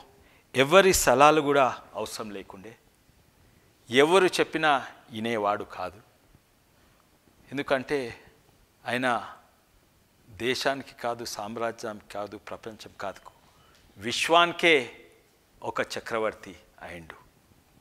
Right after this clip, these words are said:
ఆయన ఒక్కడే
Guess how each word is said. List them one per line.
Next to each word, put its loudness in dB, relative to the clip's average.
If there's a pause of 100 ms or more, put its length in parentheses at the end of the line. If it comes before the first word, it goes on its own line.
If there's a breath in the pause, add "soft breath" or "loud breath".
(2500 soft breath)
ఆయన 0
ఒక్కడే -2